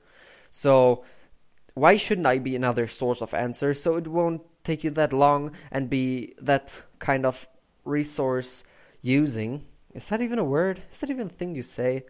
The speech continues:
Well, I don't know. It's, it's easier for you to find sources of information if I am one,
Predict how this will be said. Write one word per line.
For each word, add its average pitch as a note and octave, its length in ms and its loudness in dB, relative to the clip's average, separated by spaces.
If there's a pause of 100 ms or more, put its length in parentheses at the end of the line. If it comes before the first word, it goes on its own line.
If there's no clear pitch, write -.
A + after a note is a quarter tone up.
(220)
Well, A3+ 240 4
I F#3+ 120 6
don't C3 180 2
know. A2 260 -2 (800)
It's, - 540 0
it's A#3+ 260 0
easier D#3+ 400 0
for C#3 140 -6
you C3+ 240 0
to E3 100 -12
find E3+ 340 0
sources B2+ 600 -8 (240)
of B2+ 280 -2
information B2+ 600 -6
if D3+ 180 -8
I F3 140 4
am C#4 180 4
one, A#2 300 -2